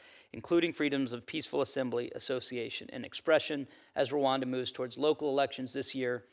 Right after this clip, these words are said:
presidential elections in seventeen, and parliamentary elections in twenty eighteen. While many trends in the region cause concern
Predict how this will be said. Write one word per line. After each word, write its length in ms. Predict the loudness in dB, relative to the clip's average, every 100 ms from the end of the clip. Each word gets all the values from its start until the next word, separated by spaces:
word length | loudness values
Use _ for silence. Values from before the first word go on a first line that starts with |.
| _ _ 4
presidential 540 | 4 6 2 0 2
elections 460 | 4 2 0 -6 -6
in 80 |
seventeen, 640 | -2 -2 -2 -6 -8 -8 -10 -14 _ -10
and 140 | 2
parliamentary 460 | 6 8 6 -2 0
elections 480 | -2 -2 -8 -8
in 140 | -8 -10
twenty 280 | -6 -4 -4
eighteen. 400 | -6 -8 -14 -16 _ -20 -20 -20 _
While 160 | 2 4
many 320 | 8 8 6
trends 300 | 6 4 6
in 60 | 2
the 100 | 6
region 300 | 6 4 2
cause 280 | 6 6
concern 540 | 4 -2 0 0 0